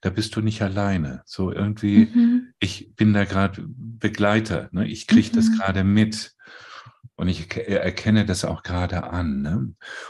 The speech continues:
Speaker 1: Und allein dadurch verändert sich ja auch, und das ist ja auch das Spannende, ähm, diese emotionale Erinnerung, ne? Ja. Nämlich,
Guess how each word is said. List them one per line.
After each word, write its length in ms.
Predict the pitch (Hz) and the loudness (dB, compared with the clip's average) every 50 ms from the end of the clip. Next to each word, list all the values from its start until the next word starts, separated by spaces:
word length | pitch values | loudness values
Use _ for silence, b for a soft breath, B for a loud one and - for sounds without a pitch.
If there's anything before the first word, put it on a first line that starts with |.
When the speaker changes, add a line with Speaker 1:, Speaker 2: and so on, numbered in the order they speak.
| B B | B B
Speaker 1:
Und 120 | 76 82 | -2 0
allein 480 | 87 85 80 87 95 104 107 101 98 90 | 0 0 2 2 2 4 4 4 2 0
dadurch 760 | 92 87 87 104 120 131 117 104 92 90 95 101 98 - - B B B B B B B | -2 -4 -2 -2 -2 -2 -2 -2 0 0 0 0 -2 -4 -10 B B B B B B B
verändert 720 | - - - - - - 101 101 117 139 139 120 98 87 - | -12 -8 -8 -6 -6 -4 -2 0 2 2 2 2 0 -2 -4
sich 220 | - - - - | -8 -8 -8 -6
ja 200 | - 85 80 - | -4 -6 -4 -4
auch, 420 | 80 76 78 87 110 - - - - _ - | -4 -2 0 0 0 -2 -4 -8 -12 _ -2
und 180 | 95 90 78 - | 0 0 0 0
das 160 | 87 - - | -2 -4 -4
ist 100 | 85 - | -4 -2
ja 80 | 80 - | -2 -2
auch 120 | - - | -2 -2
das 160 | - 87 - | -4 -4 -4
Spannende, 600 | - - - 82 78 80 82 92 110 123 - - - B B B B B B B B B B B B - | -6 -6 -6 -4 -4 -2 0 0 0 0 0 -4 -8 B B B B B B B B B B B B -4
ähm, 480 | - 87 87 87 85 85 87 87 87 _ b b b b b b _ _ _ _ _ _ _ _ _ _ _ _ _ _ _ _ _ _ - - - | 0 0 2 2 2 0 -2 -2 -4 _ b b b b b b _ _ _ _ _ _ _ _ _ _ _ _ _ _ _ _ _ _ -16 -8 -4
diese 640 | 90 87 98 110 110 113 127 131 131 - - - _ _ _ _ _ _ _ _ _ _ - | 0 0 0 0 0 2 2 2 2 0 -2 -6 _ _ _ _ _ _ _ _ _ _ -4
emotionale 800 | 90 87 95 107 107 107 107 - 110 101 101 95 95 95 95 95 | -2 2 4 4 2 2 0 -2 -2 0 0 0 0 0 0 -2
Erinnerung, 720 | 87 80 - 95 110 110 101 90 73 65 65 64 65 - - - - | -2 -4 -4 -4 -2 -2 -2 -4 -6 -8 -14 -16 -18 -18 -18 -12 -8
ne? 300 | 82 82 95 117 120 107 - _ _ _ _ _ _ _ _ - | -6 -6 -6 -6 -8 -10 -14 _ _ _ _ _ _ _ _ -16
Ja. 220 | - - 104 107 107 107 _ _ b b b b b b b b b b b b _ - | -12 -12 -10 -12 -12 -16 _ _ b b b b b b b b b b b b _ -4
Nämlich, 380 | 90 87 82 85 80 - - | -4 -4 -4 -4 -6 -10 -14